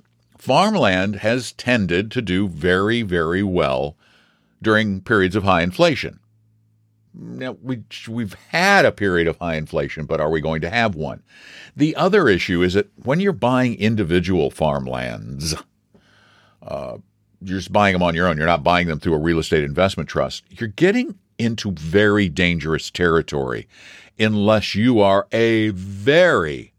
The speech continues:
knowledgeable purchaser of land. First off, cropland generates great rents, but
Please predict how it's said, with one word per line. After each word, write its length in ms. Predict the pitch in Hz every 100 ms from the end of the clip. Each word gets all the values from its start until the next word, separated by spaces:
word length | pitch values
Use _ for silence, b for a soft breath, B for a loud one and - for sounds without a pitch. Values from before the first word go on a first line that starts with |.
| -
knowledgeable 1300 | 82 101 117 139 143 110 95 80 80 67 65 53 _ _ _ _ _ _ _ _
purchaser 840 | - 151 - 98 78 78 57 52 _ _ _ _ _ _ _ _ _ _ -
of 380 | 90 85 76 - _ -
land. 540 | 95 170 104 67 - _ _ _
First 260 | - 170 127
off, 280 | 76 - _ _ _ _ _ _ _ _ _ _
cropland 720 | - 165 185 131 85 65 76 - _ _ _ _ _ _
generates 580 | 98 117 120 110 101 -
great 460 | 80 82 113 120 -
rents, 500 | 80 117 90 - - _ _ _ _
but 140 | -